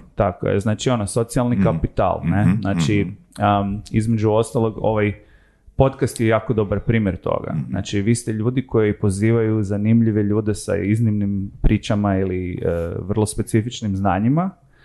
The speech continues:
Speaker 1: i onda možete kasnije pričati o tome i to je dio
Speaker 2: Mhm.
Speaker 1: vašeg osobnog brenda. Znači, ja sam potpuno otvoren za to da mi to radimo i mi smo čak to postavili kao princip naše firme i mi o tome pričamo često, pričamo javno.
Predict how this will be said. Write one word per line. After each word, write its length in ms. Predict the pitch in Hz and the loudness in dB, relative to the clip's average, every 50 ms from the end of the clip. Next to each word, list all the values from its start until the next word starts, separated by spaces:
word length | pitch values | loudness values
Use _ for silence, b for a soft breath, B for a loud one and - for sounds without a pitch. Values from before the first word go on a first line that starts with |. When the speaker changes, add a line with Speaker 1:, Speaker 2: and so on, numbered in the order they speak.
| b b b b b b | b b b b b b
Speaker 1:
i 100 | 107 113 | 4 6
onda 140 | 120 139 | 6 6
možete 340 | 139 127 123 127 135 - - | 4 4 2 0 0 -4 -6
kasnije 340 | - - 113 110 - 127 110 | -2 0 0 0 0 -2 -4
pričati 360 | - - - 104 - 101 - | -2 -2 -4 -4 -4 -8 -14
o 100 | - _ - | -12 _ -4
tome 240 | 92 87 - - | -4 -2 -2 -4
i 20 | - | -4
to 120 | - - | -2 0
je 60 | 110 | 0
dio 160 | 110 107 120 117 | 4 4 4 4
Speaker 2:
Mhm. 60 | 113 | 4
Speaker 1:
vašeg 300 | 123 127 - - 101 87 | 2 0 0 -2 0 0
osobnog 420 | 82 85 - - - - 87 87 | 0 0 -2 -4 -6 -6 -6 -4
brenda. 340 | 87 82 85 82 82 82 82 | -4 -2 -2 -2 -4 -6 -8
Znači, 500 | 82 - - - - - 101 92 90 - B B B B | -10 -8 -8 -8 -4 0 2 2 0 0 B B B B
ja 140 | B 127 131 | B 2 4
sam 160 | 127 - 147 | 4 2 2
potpuno 440 | - 135 151 160 - - 226 202 185 | 4 4 2 2 2 0 2 2 2
otvoren 580 | 160 - 151 151 156 147 131 117 107 104 120 113 - _ _ _ _ _ - | 2 2 0 0 2 2 2 2 0 0 -2 -4 -8 _ _ _ _ _ 0
za 180 | 117 113 120 | 2 4 4
to 400 | 117 - 135 127 123 113 - - - | 4 2 2 4 4 2 2 0 -2
da 80 | 110 | 0
mi 240 | 110 113 117 107 - | 4 4 4 4 2
to 140 | - 120 107 | 2 2 2
radimo 580 | 101 90 85 87 90 90 - - - 101 107 117 - | 4 2 2 0 -2 -6 -6 -6 -6 -6 -6 -6 -2
i 340 | - 101 107 107 107 107 107 | 2 2 2 4 2 2 2
mi 120 | 110 117 123 | 2 2 2
smo 160 | 120 139 127 | 2 0 -2
čak 260 | - - 120 117 - | 0 0 -2 -2 -2
to 100 | - 123 | -4 -6
postavili 520 | - - 127 - - 120 113 117 117 110 | -4 -4 -4 0 2 2 2 2 2 0
kao 420 | 101 - 117 107 101 101 101 98 - | -2 0 2 2 4 4 2 2 0
princip 460 | 135 - - 110 107 - - 117 110 - | 0 2 2 2 2 0 0 0 0 0
naše 300 | 98 98 101 101 - - | 0 0 0 0 0 -2
firme 480 | - - 120 117 127 143 151 151 156 - | -2 0 2 2 2 2 2 0 0 0
i 260 | - 107 107 110 110 | 0 0 2 2 2
mi 160 | 107 110 113 117 | 2 0 0 0
o 40 | |
tome 220 | 113 - 131 123 120 | 0 0 0 0 0
pričamo 480 | - - - 117 - - 113 107 101 | 0 0 -2 -2 -2 -2 -2 0 0
često, 460 | 95 - - 95 98 110 - - 151 131 | 0 2 2 2 2 0 -2 -2 -4 -2
pričamo 440 | - - - - - 110 101 95 | 0 0 -2 0 0 0 2 2
javno. 460 | 87 90 92 98 113 139 156 170 185 | 2 4 4 4 2 2 2 2 0